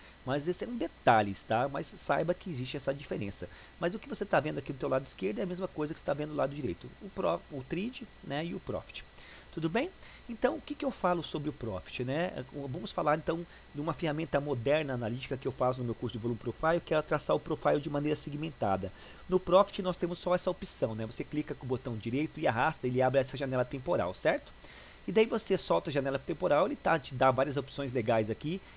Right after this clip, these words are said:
entre ele o Volume Profile de maneira segmentada. E daí você configura aqui, né? Você tira os trades diretos, você pode mudar as cores, ele te dá a opção de traçar uma, uma poc,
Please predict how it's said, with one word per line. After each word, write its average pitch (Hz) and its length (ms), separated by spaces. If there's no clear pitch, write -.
entre 185 260
ele 175 120
o - 20
Volume 160 260
Profile 143 460
de 139 100
maneira 151 300
segmentada. 147 800
E 320 40
daí 330 160
você 233 200
configura 160 560
aqui, 101 220
né? 101 160
Você 127 140
tira 135 220
os 123 60
trades 113 240
diretos, 147 760
você 139 160
pode 127 280
mudar 120 260
as 131 100
cores, 147 480
ele 127 80
te 131 80
dá 131 100
a - 20
opção 127 260
de 123 60
traçar 120 380
uma, 180 280
uma 170 220
poc, - 440